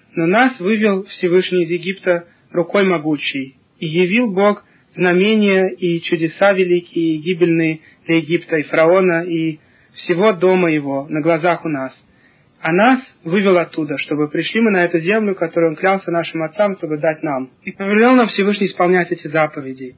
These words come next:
Тора говорит нам, что если нас спросит наш сын, почему мы соблюдаем заповеди, в первую очередь нужно объяснить, что мы точно знаем, что эти заповеди даны Всевышним. И существует множество доказательств того, что Тора не могла быть написана людьми.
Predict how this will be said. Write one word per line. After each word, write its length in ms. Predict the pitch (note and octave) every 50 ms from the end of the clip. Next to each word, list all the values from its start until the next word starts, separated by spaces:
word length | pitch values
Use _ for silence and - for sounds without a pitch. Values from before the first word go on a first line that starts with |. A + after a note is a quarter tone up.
| _ -
Тора 200 | - A#3+ C4 C4
говорит 380 | A#3 A#3+ A3+ A3+ A3+ A#3+ C4 B3
нам, 160 | A#3 G3+ F3+
что 160 | - - -
если 320 | E3+ E3 G3+ A3 G#3+ - G3+
нас 200 | G3 F#3+ F#3 -
спросит 380 | - - G3+ G3 - F3+ -
наш 180 | F#3 F3+ D#3+ - -
сын, 260 | - F#3 F#3 E3+ D3+
почему 320 | - D3+ D3 - E3+ F3 F3+
мы 80 | F3
соблюдаем 420 | - - E3 E3 E3 F3 E3+ E3+ E3
заповеди, 540 | F#3 A#3 C4 B3+ - G3 F3 E3 D#3 D3+
в 80 | D3+ -
первую 280 | - A#3 B3 B3+ B3 A#3
очередь 260 | G#3+ G#3 G#3 F#3 F3
нужно 240 | G3 G3+ F#3 G3 F#3
объяснить, 540 | F3 F3 F#3 F3+ - F3 F3 E3+ D3 - _ _ _ - - -
что 160 | - - E3+
мы 100 | E3+ F3
точно 360 | E3 - A#3 A#3 - A#3 G#3+
знаем, 340 | F#3 F3 G3+ G3+ G3+ G3 F#3+
что 160 | F3 - -
эти 120 | F3+ E3 E3
заповеди 400 | E3 F#3+ G3 F#3 F#3 F3 D#3+ E3
даны 220 | E3 F3+ E3+ E3+
Всевышним. 640 | E3 - - E3+ D3+ E3 E3 - - - D3 C3 C3
И 80 | C3+ F3+
существует 500 | - G#3 - - G#3 - - A#3+ A#3+ F#3
множество 380 | G#3+ G#3+ G#3 G3 G3 - F#3+
доказательств 640 | F3 F#3 - - F3+ D3+ F#3+ F#3 F3+ - F3+ D#3+ -
того, 200 | - E3 D#3+ E3+
что 140 | E3 - E3+
Тора 240 | D#3+ - F#3 F#3 F3+
не 100 | E3+ E3
могла 280 | E3 D#3+ D#3 E3 E3 D#3
быть 140 | D#3+ D#3+
написана 400 | D#3+ D#3+ D#3 D#3+ E3 D#3 - D3+
людьми. 480 | D3 D3+ D3 C#3 C#3+ D3 C#3 C3+ C#3 -